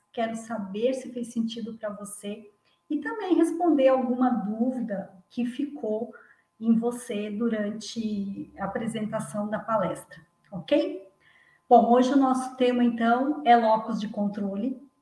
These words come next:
mas antes de nós entrarmos no tema, eu gostaria de te contar uma história. Ah, havia um homem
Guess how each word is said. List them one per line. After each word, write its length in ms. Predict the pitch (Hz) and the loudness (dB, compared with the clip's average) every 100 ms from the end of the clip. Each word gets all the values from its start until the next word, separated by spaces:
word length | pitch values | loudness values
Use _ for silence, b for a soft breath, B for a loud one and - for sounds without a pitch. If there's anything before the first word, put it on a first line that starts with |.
| _ _ _ _ | _ _ _ _
mas 440 | 240 240 240 247 254 | 4 6 6 4 4
antes 420 | 262 320 320 247 | 6 6 4 2
de 80 | 240 | 2
nós 300 | 240 226 233 | 2 2 0
entrarmos 680 | 226 226 214 220 233 240 | -2 0 0 2 2 2
no 340 | 240 254 294 - | 4 2 2 -4
tema, 600 | 226 220 214 190 190 - _ b b b _ | -6 -4 -4 -4 -4 -10 _ b b b _
eu 140 | 226 | -4
gostaria 480 | 226 226 - 220 233 | -2 -2 0 0 0
de 140 | 220 | -2
te 180 | - - | -8 -8
contar 540 | - 240 240 269 269 320 | -2 0 2 4 4 6
uma 280 | 311 269 | 4 2
história. 560 | - - - 180 190 185 _ _ _ _ _ _ _ _ _ _ _ _ _ _ _ | -2 -6 -8 -8 -8 -12 _ _ _ _ _ _ _ _ _ _ _ _ _ _ _
Ah, 320 | 233 233 226 262 | -2 -2 -2 -2
havia 360 | 294 330 - | 0 0 4
um 240 | 330 233 226 | 4 6 4
homem 500 | 247 226 185 - | 4 2 0 -6